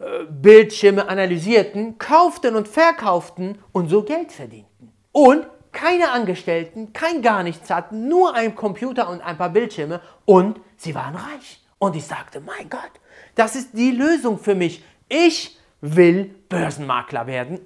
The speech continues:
Ich will Trading lernen.“ So nahm er all das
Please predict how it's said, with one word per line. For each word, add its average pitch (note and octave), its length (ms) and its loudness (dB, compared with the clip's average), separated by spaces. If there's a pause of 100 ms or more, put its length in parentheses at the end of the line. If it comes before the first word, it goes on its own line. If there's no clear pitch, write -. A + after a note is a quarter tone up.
Ich D4 320 -4
will C#3+ 240 -6
Trading C#3 420 -10
lernen.“ A#2+ 240 -16 (460)
So G3+ 280 0
nahm D4 460 0 (100)
er B2 280 -10 (360)
all A#3 380 6
das F#3 300 -6